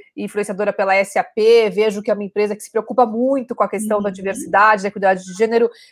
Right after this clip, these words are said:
Speaker 1: mas eu vejo que talvez é uma exceção dentro de alguns outros mercados, como o próprio mercado imobiliário, que hoje ainda, é, começa esse debate, né? O Mulheres Imobiliário fez dois, completou dois anos agora e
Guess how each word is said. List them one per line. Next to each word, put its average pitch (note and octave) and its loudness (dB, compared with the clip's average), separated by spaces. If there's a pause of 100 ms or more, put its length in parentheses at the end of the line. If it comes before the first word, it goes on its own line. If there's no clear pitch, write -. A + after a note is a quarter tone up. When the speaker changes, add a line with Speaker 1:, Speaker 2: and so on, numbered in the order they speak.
Speaker 1:
mas A3+ 2
eu B3+ 8
vejo B3+ 6
que - -20
talvez B3+ 4
é B3+ -2
uma B3 -2
exceção C4+ -2
dentro C4+ -2
de B3+ 0
alguns B3+ 0
outros C4+ -6
mercados, A#3+ 0
como D4 0
o F#4 -10
próprio D4 0
mercado F4 -2
imobiliário, D4+ 2 (380)
que D4+ 0
hoje C#4+ 6
ainda, C4+ 2 (240)
é, G3+ 2
começa C4+ -4
esse G3 -10
debate, F3+ -2
né? G3+ -6
O G#3 -6
Mulheres G3 -2
Imobiliário G3+ -2
fez B3 4 (160)
dois, A#3+ 6
completou A3+ 0
dois A3+ 4
anos B3 2
agora A3 4 (460)
e G#3+ -6